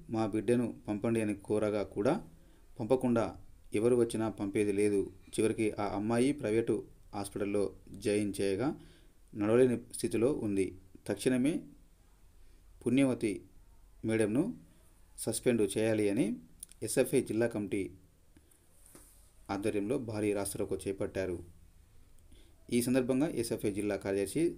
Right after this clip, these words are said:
సాయి కుమార్, మరిపేట డివిజన్ కార్యదర్శి జ్యోతి బాస్, ఎస్ఎఫ్ఐ మాన్కోట డివిజన్ కార్యదర్శి సూర్యప్రకాష్ మాట్లాడుతూ అమ్మాయి పట్ల నిర్లక్ష్యం వహించిన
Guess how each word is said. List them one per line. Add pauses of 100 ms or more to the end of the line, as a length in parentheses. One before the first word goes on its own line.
సాయి
కుమార్, (320)
మరిపేట
డివిజన్
కార్యదర్శి
జ్యోతి (1080)
బాస్, (500)
ఎస్ఎఫ్ఐ (160)
మాన్కోట
డివిజన్
కార్యదర్శి (140)
సూర్యప్రకాష్ (140)
మాట్లాడుతూ
అమ్మాయి
పట్ల
నిర్లక్ష్యం
వహించిన